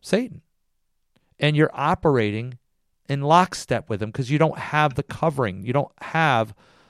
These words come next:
the, the property, the seal of the Holy Spirit that's, that's guarding you. So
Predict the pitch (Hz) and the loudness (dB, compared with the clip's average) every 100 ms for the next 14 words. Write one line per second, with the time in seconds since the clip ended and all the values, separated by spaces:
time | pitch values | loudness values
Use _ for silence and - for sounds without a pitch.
0 | _ _ _ _ 131 135 127 120 123 - | _ _ _ _ 2 4 2 2 0 0
1 | - 160 165 151 135 127 110 110 - 165 | 4 6 6 2 -2 -2 -4 -8 -2 2
2 | 143 120 113 135 120 - - 170 151 120 | 2 0 -4 -4 -6 -10 0 4 4 4
3 | 117 - - _ _ - 117 110 - - | -2 -4 -12 _ _ -2 -2 -2 -8 -20
4 | _ _ _ _ _ _ _ _ _ _ | _ _ _ _ _ _ _ _ _ _
5 | _ _ - 139 180 156 104 87 - _ | _ _ 6 8 8 6 -2 -8 -10 _
6 | _ _ - - 156 147 | _ _ -2 6 8 8